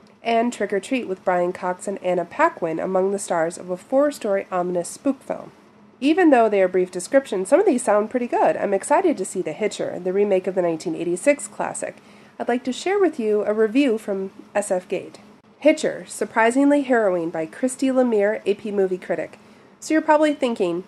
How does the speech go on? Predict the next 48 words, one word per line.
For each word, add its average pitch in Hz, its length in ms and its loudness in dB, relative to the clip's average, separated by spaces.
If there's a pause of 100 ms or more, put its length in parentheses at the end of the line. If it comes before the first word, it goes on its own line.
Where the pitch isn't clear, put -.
"Not 226 300 2
again, 185 480 -2
not 349 180 2
another 202 460 2
remake 175 340 0
of 170 80 -10
a 170 80 -4
horror 202 300 2
movie." 170 380 -4 (520)
Following 240 400 4
recent 247 440 0
reheated 226 520 0
versions 185 400 0
of 185 120 -4
The 196 160 -8
Omen, 180 400 0
The 185 100 -4
Hills 190 280 0
Have 170 200 -2
Eyes, 185 360 2
and 190 200 -4
When 180 120 0
a 175 80 -2
Stranger 285 400 -2
Calls, 175 380 -6 (300)
an 233 80 0
update 302 460 0
of 247 120 -2
The 247 80 -2
Hitcher 269 400 -4
would 269 260 -2
seem 262 320 -4
needless. - 520 -6 (360)
The 240 80 -2
nineteen 247 380 0
eighty-six 208 540 -6
original, 185 440 -2
starring 175 420 -2
a 185 100 0
then 190 300 4
hunky 185 440 -2
C. 190 240 -10
Thomas 160 360 -4
Howell, 285 300 0
was 202 200 -6
actually 233 420 -2
pretty 285 260 -4
scary. 214 460 -2